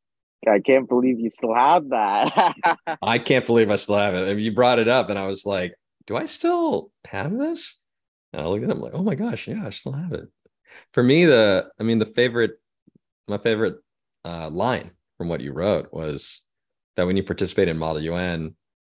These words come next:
Speaker 2: it supports your belief that we, all of us students, can change the world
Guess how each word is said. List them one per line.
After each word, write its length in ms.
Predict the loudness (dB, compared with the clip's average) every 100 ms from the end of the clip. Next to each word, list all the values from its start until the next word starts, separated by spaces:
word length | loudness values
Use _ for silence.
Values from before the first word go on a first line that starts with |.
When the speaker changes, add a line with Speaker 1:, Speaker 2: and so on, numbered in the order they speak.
| _ _ _ -12
Speaker 2:
it 140 | -10
supports 360 | -8 0 0 0
your 120 | 0
belief 440 | 0 -2 -2 -4 -6
that 200 | -4 -4
we, 340 | -4 -4 -4
all 200 | -6 -6
of 80 | -4
us 120 | -6
students, 420 | -6 -8 -8 -10 -10
can 160 | -10
change 340 | -8 -8 -10 -8
the 80 |
world 380 | -4 -2 -2 -6